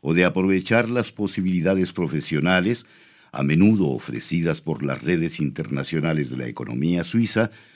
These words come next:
los que animan a nuestros compatriotas a establecerse en el extranjero. Ustedes, con su estilo personal de vida, encarnan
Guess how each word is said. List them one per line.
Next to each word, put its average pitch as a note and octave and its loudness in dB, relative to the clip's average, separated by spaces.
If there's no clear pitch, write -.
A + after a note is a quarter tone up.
los F#2 0
que G#2+ 6
animan B2 6
a A#2+ 2
nuestros G2 0
compatriotas F2 2
a D#2 0
establecerse C#2+ -2
en G1+ -8
el G#1 -8
extranjero. A1+ -8
Ustedes, F#2 4
con D#2 0
su C#2+ -2
estilo F#2+ 2
personal E2 0
de C2+ 0
vida, F#2+ 2
encarnan G#2 2